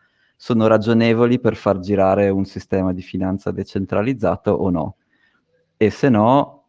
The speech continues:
che cosa stai imitando? E alla fine quello che ne esce è che in realtà stai ricreando il sistema de-, delle banche che c'è, cioè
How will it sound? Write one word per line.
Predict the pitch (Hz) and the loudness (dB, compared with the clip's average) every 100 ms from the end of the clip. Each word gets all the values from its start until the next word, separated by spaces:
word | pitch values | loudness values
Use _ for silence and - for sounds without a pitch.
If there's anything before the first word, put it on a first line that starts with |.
| - | -14
che | 101 | -6
cosa | 104 98 | -2 -2
stai | 101 - 98 | -2 0 0
imitando? | 101 104 95 85 90 92 78 | 0 0 0 0 -2 -2 -2
E | 78 | -2
alla | - 101 | -2 -4
fine | 208 107 98 101 92 62 - - | -2 -2 -2 -2 -4 -10 -14 -12
quello | - 98 90 | -6 -4 -2
che | 101 | -2
ne | 98 90 | 0 0
esce | 90 95 | -2 -6
è | |
che | 90 | -4
in | 87 | -2
realtà | 90 - - 90 | -4 -6 -10 -10
stai | - 95 | -4 -2
ricreando | 95 95 107 92 90 90 | -2 -4 0 2 2 0
il | 90 | -2
sistema | - 90 95 85 90 87 87 | -6 -8 -2 -2 -2 -2 -4
de-, | 90 85 | -6 -8
delle | 85 | -8
banche | 87 82 90 107 | -8 -8 -8 -10
che | - | -12
c'è, | - - | -14 -12
cioè | - 90 | -6 -8